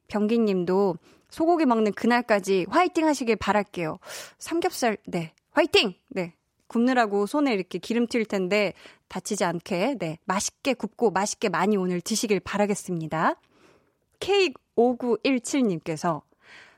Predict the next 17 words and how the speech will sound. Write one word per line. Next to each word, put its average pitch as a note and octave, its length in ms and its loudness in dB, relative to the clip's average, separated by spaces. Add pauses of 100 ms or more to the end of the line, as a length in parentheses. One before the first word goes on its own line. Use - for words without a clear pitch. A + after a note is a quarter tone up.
"고등학교 B3 540 0
들어오고 G3 540 0
바빠져서 F#3 640 -4
계속 F#3+ 360 -4
못 E3 220 -6
들었는데 F3+ 760 0 (460)
라디오 F#3 420 0
오랜만에 B3 640 4
들으니 G#3 460 2
너무 E3 340 -2
좋네요. E3+ 720 -4 (420)
저도 F3+ 400 -6
얼른 A3+ 420 4
라디오 F3 360 2
피디라는 D#4+ 680 2
꿈 B3+ 240 2
이뤄서 G3 440 2